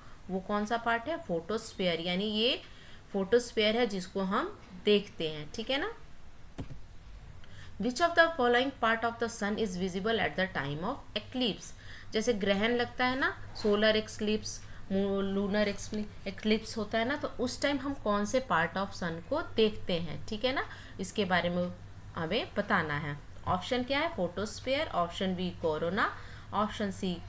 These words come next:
chromosphere and option D core। तो हम कौन से part को देखते हैं? Corona को देखते हैं। कब देखते हैं? Eclipse के समय। ठीक है,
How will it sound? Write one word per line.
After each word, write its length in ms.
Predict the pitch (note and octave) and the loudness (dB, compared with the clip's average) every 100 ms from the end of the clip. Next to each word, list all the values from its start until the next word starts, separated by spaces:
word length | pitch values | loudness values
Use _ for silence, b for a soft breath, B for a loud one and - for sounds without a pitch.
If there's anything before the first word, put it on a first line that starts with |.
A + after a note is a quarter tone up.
| - | -4
chromosphere 760 | F#3 E3+ F#3+ A#3 - C#4+ D#4+ | 0 0 0 -2 -2 2 4
and 160 | D#4+ F#3 | 4 0
option 360 | D3+ - F3 F3+ | -2 -4 -4 -2
D 120 | C#4 F4+ - | -2 -4 -2
core। 340 | G#3+ F3 D3+ - B B - | 2 2 2 -4 B B -6
तो 60 | |
हम 160 | F#3+ G#3 | 0 0
कौन 260 | G#3 G3+ G3 | 4 2 2
से 140 | A#3+ | 0
part 320 | A#3+ A3+ - | 2 2 2
को 100 | - | 2
देखते 400 | A#3+ A#3+ A#3+ C4 | 4 4 2 0
हैं? 140 | C#4 F#4+ - - | 0 -2 -4 2
Corona 380 | A3+ A#3 A#3 A3+ | 4 6 4 2
को 140 | G3+ | 0
देखते 320 | F3+ E3+ - | -2 -4 -2
हैं। 120 | E3+ - | -4 0
कब 200 | A3 A3 | 0 0
देखते 280 | A3+ A3+ B3 | -2 -2 0
हैं? 200 | C#4+ - | 0 0
Eclipse 540 | F3 - F3+ F3+ - - | -4 -2 -2 -4 -6 -2
के 160 | C#4 B4 - - - | 0 0 -4 -12 -8
समय। 420 | - D#3 C#3+ D3 - | -4 -2 -2 -6 -6
ठीक 180 | A#3 | -4
है, 100 | F#4+ | -2